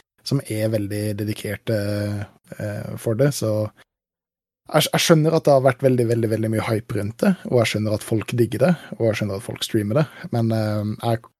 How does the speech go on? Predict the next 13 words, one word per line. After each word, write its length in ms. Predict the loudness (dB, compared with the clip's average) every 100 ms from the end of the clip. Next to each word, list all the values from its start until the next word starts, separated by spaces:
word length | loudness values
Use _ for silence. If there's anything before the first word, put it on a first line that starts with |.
| _ -6
jeg 140 | -4
kommer 180 | -2 -2
ikke 160 | -4 -8
til 80 | -8
å 140 | -10 -14 _ _ _ _ _ _
slenge 340 | -6 -4 -4 -6
meg 80 | -8
inn 60 |
i 80 | -12
det, 80 | -14 -6
for 160 | 0
det, 60 | 2
jeg, 240 | 0 -2